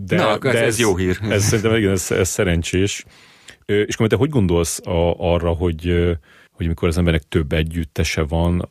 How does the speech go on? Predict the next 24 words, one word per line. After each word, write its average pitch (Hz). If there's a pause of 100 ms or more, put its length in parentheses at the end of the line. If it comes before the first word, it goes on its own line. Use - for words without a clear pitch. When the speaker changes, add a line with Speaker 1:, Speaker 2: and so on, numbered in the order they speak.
Speaker 1:
a-, 85
a-, 90
az 90
mihez 87
hasonlít? 80
Tehát, -
mint 78
hogyha 80
több 85
barátja 80
van, 98
vagy 85
mint 85
hogyha -
van 87
egy 85
felesége 85
és, -
ö, 95
pár 85
Speaker 2:
Szeretői. 101
Speaker 1:
szeretői? 107
Speaker 2:
Ez, 117 (540)
ez, 165